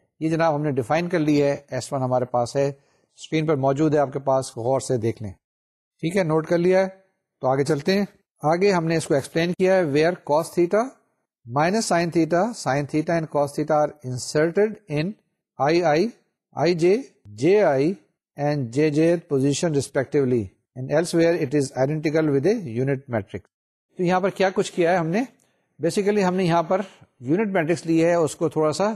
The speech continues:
چینج کرنے کی کوشش کی ہے، اس کو تھوڑا سا ہم نے ٹرانسفارم کرنے کی کوشش کی ہے۔ جہاں پر ہمارے پاس آئی آئی ہے، جہاں پہ جے جے ہے، وہاں پر ہم نے کیا کیا ہے؟ cos theta انسرٹ کر دیا ہے، جہاں پہ آئی جے ہے وہاں پہ minus sine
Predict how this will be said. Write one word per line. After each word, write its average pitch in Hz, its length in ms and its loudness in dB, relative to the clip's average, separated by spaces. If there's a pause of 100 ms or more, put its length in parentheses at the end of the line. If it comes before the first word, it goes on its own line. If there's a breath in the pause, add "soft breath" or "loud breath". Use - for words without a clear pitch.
چینج 160 260 -4
کرنے 147 200 -2
کی 151 100 0
کوشش 135 340 -4
کی 156 160 0
ہے، 165 40 2
اس 147 180 0
کو 135 60 -20
تھوڑا 143 120 -4
سا 135 80 -6
ہم 139 60 -2
نے 131 100 -6
ٹرانسفارم 135 400 -2
کرنے 160 200 -2
کی 147 60 -6
کوشش 139 280 -2
کی 147 180 0
ہے۔ 143 60 -2 (640)
جہاں 156 200 0
پر 170 140 0
ہمارے 151 240 2
پاس 147 280 -2
آئی 151 260 0
آئی 156 220 2
ہے، 143 220 2
جہاں 123 220 -2
پہ 123 120 -2
جے 131 240 0
جے 156 180 2
ہے، 139 220 2
وہاں 127 240 -2
پر 135 140 -2
ہم 131 100 -4
نے 135 100 -6
کیا 160 180 -2
کیا 165 280 0
ہے؟ 175 80 0 (480 soft breath)
cos 185 100 0
theta 175 320 0
انسرٹ 160 280 -2
کر 151 160 0
دیا 143 220 2
ہے، 143 60 4
جہاں 131 220 0
پہ 135 140 -2
آئی 127 200 2
جے 143 180 0
ہے 139 120 0
وہاں 127 160 0
پہ 127 100 -4
minus 123 420 -4
sine 156 100 0